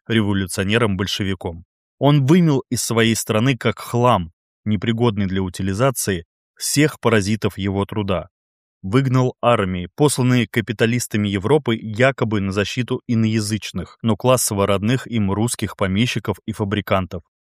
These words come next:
и, возвратив порабощенными царями иноплеменным народностям их право на свободное развитие национальных культур, превратил постыдно отсталую страну свою в могучее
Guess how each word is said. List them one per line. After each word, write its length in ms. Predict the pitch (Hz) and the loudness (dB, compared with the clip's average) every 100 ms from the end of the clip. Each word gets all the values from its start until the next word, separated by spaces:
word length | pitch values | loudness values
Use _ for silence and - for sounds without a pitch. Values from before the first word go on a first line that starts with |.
| - | -4
и, 80 | |
возвратив 540 | 107 110 117 110 165 - | -2 0 0 0 -2 -2
порабощенными 840 | 117 110 110 - 143 131 120 101 | 0 2 0 0 0 2 0 -2
царями 580 | 92 - 104 120 117 90 - _ _ _ | -4 -4 2 2 2 -2 -8 _ _ _
иноплеменным 800 | 117 117 107 110 117 120 127 110 | -2 -2 0 0 0 0 0 0
народностям 640 | 95 98 139 120 - 101 98 | 0 0 0 -2 -4 -8 -6
их 220 | 120 - | -6 -6
право 440 | - 113 135 113 87 _ _ | -2 2 2 2 -2 _ _
на 100 | - | -4
свободное 600 | 107 117 107 131 127 113 | -2 0 2 2 2 0
развитие 460 | 101 92 113 131 110 | 0 -2 -2 -4 -2
национальных 600 | 101 95 101 101 101 98 | -2 -2 -2 0 0 -2
культур, 480 | - 104 - 98 82 _ | -4 -8 -6 -10 -12 _
превратил 440 | 113 113 120 147 120 | -2 2 2 2 0
постыдно 540 | 120 - 143 127 120 | 0 -2 -4 -2 -4
отсталую 680 | - 117 - - 117 101 90 | -4 -8 -2 2 2 2 -4
страну 460 | - 98 98 135 | -4 -2 0 -2
свою 480 | 135 - 104 95 85 - _ _ - | -4 -2 -2 -2 -6 -14 _ _ -10
в 100 | 95 | 0
могучее 760 | 110 107 101 135 - 101 85 | 2 2 0 -2 -2 -4 -4